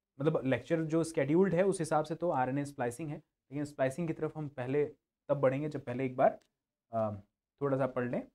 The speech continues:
यूकैरियोटिक ट्रांसक्रिप्शन के बारे में भी। लेकिन प्रोकैरियोटिक ट्रांसक्रिप्शन में ही एक दो स्टेप बाकी थी, जैसे इलॉन्गेशन और टर्मिनेशन।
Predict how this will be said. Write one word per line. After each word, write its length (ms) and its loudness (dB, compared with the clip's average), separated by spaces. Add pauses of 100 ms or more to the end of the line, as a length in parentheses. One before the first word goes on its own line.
(500)
यूकैरियोटिक 640 2
ट्रांसक्रिप्शन 500 -6
के 80 -2
बारे 220 -2
में 140 -6
भी। 140 -18 (920)
लेकिन 240 2 (160)
प्रोकैरियोटिक 560 6
ट्रांसक्रिप्शन 460 -2
में 120 0
ही 200 -2
एक 180 2
दो 100 6
स्टेप 180 0
बाकी 300 2
थी, 140 -8 (240)
जैसे 200 -4
इलॉन्गेशन 460 2
और 100 -4
टर्मिनेशन। 540 -2